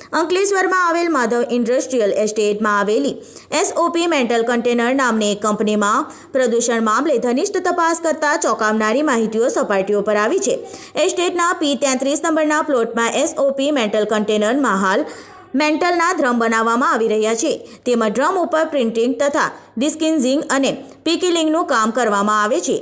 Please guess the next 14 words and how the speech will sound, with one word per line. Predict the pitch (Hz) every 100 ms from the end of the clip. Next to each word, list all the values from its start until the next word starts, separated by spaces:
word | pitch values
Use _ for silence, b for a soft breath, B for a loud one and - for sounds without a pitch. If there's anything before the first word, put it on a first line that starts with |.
| -
આ | 196 214 - B B
કામગીરી | - 330 381 381 381 339
દરમિયાન | 339 330 339 370
મોટા | 240 240
પ્રમાણમાં | 226 226 220 220 277 262 -
હવા | 208 202
પ્રદૂષણ | 202 214 214 220 226 269
ફેલાઈ | 285 214 202
રહ્યું | 202 208 214
હોવાની | 208 247 330
બૂમો | 220 208 202 220 - B B B B B
ઉપડી | - 233 226 220
હતી. | 262 302 180 - - -
સદર | 320 320 381